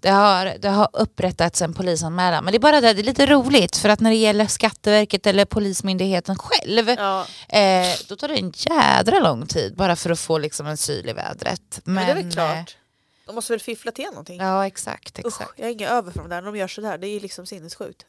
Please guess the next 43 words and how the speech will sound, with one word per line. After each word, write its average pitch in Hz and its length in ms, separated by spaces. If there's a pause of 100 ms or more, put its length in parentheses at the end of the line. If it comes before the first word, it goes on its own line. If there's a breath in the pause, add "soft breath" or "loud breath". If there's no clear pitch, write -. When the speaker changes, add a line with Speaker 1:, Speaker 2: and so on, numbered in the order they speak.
Speaker 2:
Usch. 226 100 (500)
Speaker 1:
Vi 180 140
är 185 80
mätta 190 320
på 180 120
dem. - 240 (120)
Speaker 2:
Ja, 208 340
det. 208 140 (840 loud breath)
Speaker 1:
Har 294 140
jag 302 180
något 302 100
positivt 311 500
att - 60
säga? 110 360 (1160 loud breath)
Speaker 2:
Bulden 196 300
sprack. 196 360
Jag - 140
Speaker 1:
Bulden. 180 200
Speaker 2:
skojar. 196 340
Speaker 1:
<laughs> - 1500
Bulden 175 380
sprack - 280 (160)
klockan 160 280
tre 202 360
i - 120
natt. - 420 (100)
Speaker 2:
Ja. 196 120 (200)
Speaker 1:
Ja, 165 340
det 175 100
gjorde 175 200
den 165 100
faktiskt. - 400 (400 loud breath)
Applåder 262 380
på 277 100
det. 220 300
Jag 226 120
vill 233 80
att 233 160
han, 214 400
Speaker 2:
<laughs> 277 100
Speaker 1:
jag 233 100
vill 262 100
att 262 80